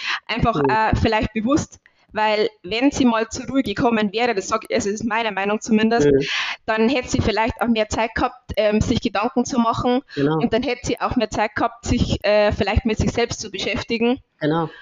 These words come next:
Speaker 1: Und das, glaub
Speaker 2: Mhm.
Speaker 1: ich, äh, das ist eben, wie du schon sagst, so ein Abwehrmechanismus, dass man eben,
Speaker 2: Ja.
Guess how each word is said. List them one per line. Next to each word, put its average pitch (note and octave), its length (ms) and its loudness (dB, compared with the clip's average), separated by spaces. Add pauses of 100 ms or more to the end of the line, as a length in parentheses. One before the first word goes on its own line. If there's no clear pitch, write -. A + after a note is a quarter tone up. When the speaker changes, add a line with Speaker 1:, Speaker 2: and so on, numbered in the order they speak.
(540)
Speaker 1:
Und A#3+ 180 -2
das, B3 120 0
glaub A3 180 -2
Speaker 2:
Mhm. G#3+ 60 -2
Speaker 1:
ich, - 280 0
äh, A3 260 2
das A#3+ 180 2
ist - 140 4
eben, G#3+ 240 0 (100)
wie A#3+ 140 0
du A#3+ 60 -6
schon - 180 -6
sagst, A#3 300 -2
so - 80 -4
ein - 60 2
Abwehrmechanismus, A3+ 800 2
dass G#3+ 220 0
man G#3+ 120 2
eben, G#3+ 480 2
Speaker 2:
Ja. C3 200 -4